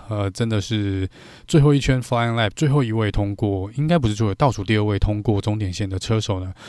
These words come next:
他以零点零四秒，呃，打败了 Hülkenberg，进入了Q three。那进入Q three呢，全部的人应该都是拿出他们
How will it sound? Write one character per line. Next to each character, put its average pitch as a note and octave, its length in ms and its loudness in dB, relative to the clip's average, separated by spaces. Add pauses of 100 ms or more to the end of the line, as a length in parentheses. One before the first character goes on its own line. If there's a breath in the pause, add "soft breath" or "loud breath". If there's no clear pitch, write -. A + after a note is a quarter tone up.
他 B2+ 140 0
以 A2+ 80 2
零 G2+ 260 -2
点 G#2 300 -4
零 F#2+ 180 -8
四 A#2 320 -2
秒， F#2+ 240 -10 (220)
呃， F2+ 160 -4 (140)
打 F2+ 200 -4
败 G#2 200 0
了 F#2+ 240 -2
Hülkenberg， G2 460 -4 (260 loud breath)
进 G#2 320 -4
入 G2 200 0
了 F#2 160 -2
Q G#2+ 280 -2
three。 A#2+ 260 -6 (760 loud breath)
那 E3+ 80 2
进 F3+ 160 4
入 F3 80 4
Q E3+ 180 2
three E3+ 220 2
呢， C#3 220 0
全 B2+ 240 -2
部 C#3+ 160 2
的 B2 80 2
人 A2 200 0
应 A2+ 80 -4
该 A2+ 140 -2
都 A2 100 0
是 A2+ 120 -2
拿 G2 220 -4
出 A2 220 -4
他 A2 120 -2
们 G2+ 180 -4